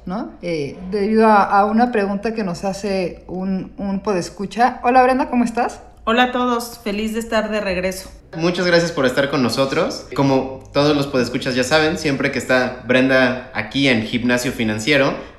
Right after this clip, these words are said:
Speaker 3: pues vamos a hablar de dos cosas, de inversiones y un poquito de Cubo, ¿cierto?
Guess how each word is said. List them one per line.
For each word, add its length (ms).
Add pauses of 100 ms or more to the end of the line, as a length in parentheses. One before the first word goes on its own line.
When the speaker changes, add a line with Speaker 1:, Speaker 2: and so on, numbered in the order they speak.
(140)
Speaker 3:
pues 160
vamos 300
a 20
hablar 680
de 120
dos 200
cosas, 640
de 500
inversiones 840
y 100
un 100
poquito 300
de 120
Cubo, 320
¿cierto? 480